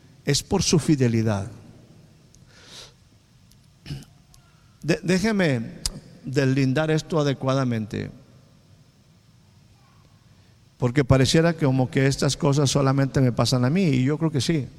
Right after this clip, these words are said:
No-, nosotros, perdóneme, déjeme quitar otra vez la palabra nosotros. Yo,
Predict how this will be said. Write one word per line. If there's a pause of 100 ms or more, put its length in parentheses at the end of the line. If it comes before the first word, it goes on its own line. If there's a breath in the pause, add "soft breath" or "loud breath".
(3750)
No-,
nosotros, (720)
perdóneme, (160)
déjeme
quitar
otra
vez
la
palabra
nosotros. (180)
Yo,